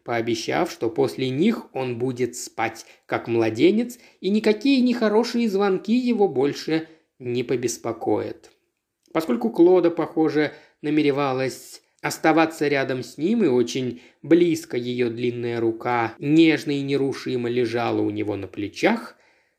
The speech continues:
Сэмми даже слегка обрадовался, когда она приказала вынести бокалы с виски на балкон, где обстановка была не такой интимной. Сэмми с бокалами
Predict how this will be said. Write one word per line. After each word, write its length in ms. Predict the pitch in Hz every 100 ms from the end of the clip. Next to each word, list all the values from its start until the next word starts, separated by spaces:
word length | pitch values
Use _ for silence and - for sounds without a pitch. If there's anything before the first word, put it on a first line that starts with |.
| _
Сэмми 360 | - 190 175 175
даже 300 | 156 165 160
слегка 420 | 160 160 - 151
обрадовался, 600 | 147 208 214 107 101 -
когда 340 | 120 117 117
она 160 | 113 113
приказала 760 | - 117 117 110 117 113 113 113 - _
вынести 540 | 127 196 233 196 - -
бокалы 640 | 135 131 - 127 117 117
с 120 | -
виски 440 | 117 120 117 - 110
на 100 | 104
балкон, 640 | 104 104 - 202 269 262 - _ _ -
где 240 | 120 123
обстановка 800 | 160 165 - - 147 233 247 -
была 280 | 170 165 160
не 120 | 139
такой 400 | 123 110 - 117
интимной. 840 | 113 - 120 - 117 110 107 110 - _ _ _ _
Сэмми 520 | - - 151 135 139
с 140 | 208 175
бокалами 760 | 143 - 127 135 143 196 214